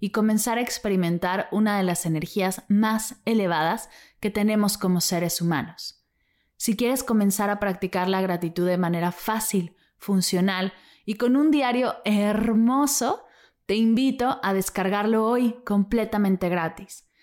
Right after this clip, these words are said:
Puedes hacerlo en mardelcerro punto com diagonal diario o ir a las notas de la sesión,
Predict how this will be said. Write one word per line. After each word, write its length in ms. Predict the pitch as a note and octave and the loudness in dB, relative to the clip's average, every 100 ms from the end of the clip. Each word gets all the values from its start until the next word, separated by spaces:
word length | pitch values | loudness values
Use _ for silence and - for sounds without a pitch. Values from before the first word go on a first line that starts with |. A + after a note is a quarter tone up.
| _ _ _ | _ _ _
Puedes 240 | A#3+ C4 | -2 0
hacerlo 420 | B3 A3+ A3 A3+ A3 | 0 -2 0 2 4
en 100 | G#3+ | 2
mardelcerro 800 | G#3 G#3+ A3 G#3+ A3+ G#3+ G#3+ | 2 0 -2 -2 -2 -2 -2
punto 320 | G#3 G3+ G3 F#3 | 0 0 0 -2
com 240 | F3+ F#3 | 0 2
diagonal 580 | F3 E3 E3 E3 D#3 - | 0 0 0 -2 -4 -8
diario 560 | E3 A#3 B3 A3 A3+ D4+ - _ - | -4 0 0 0 -2 -4 -14 _ -4
o 100 | A3+ | 0
ir 120 | C#4 | 2
a 100 | C#4+ | 2
las 200 | C4+ C4 | 0 2
notas 380 | C4 C4+ C#4 C4 | 2 2 0 0
de 80 | C4 | 0
la 140 | B3+ | -2
sesión, 500 | B3 A#3+ D4+ D4+ | -2 -2 0 -2